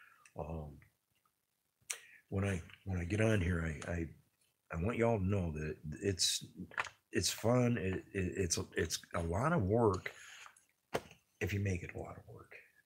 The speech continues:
Um, it's not. It's, it's not about squat. This is simple. This is,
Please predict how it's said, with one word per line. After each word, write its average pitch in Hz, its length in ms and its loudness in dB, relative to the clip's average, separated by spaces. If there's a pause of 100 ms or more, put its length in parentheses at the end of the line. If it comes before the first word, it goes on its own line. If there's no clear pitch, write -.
Um, 87 440 0 (320)
it's 104 180 0
not. 220 500 -2
It's, 117 220 -2
it's 160 280 -4
not 214 160 -8
about 202 220 -4
squat. 220 360 -2
This 160 140 -6
is - 220 0
simple. - 340 -4
This 123 160 -2
is, - 180 0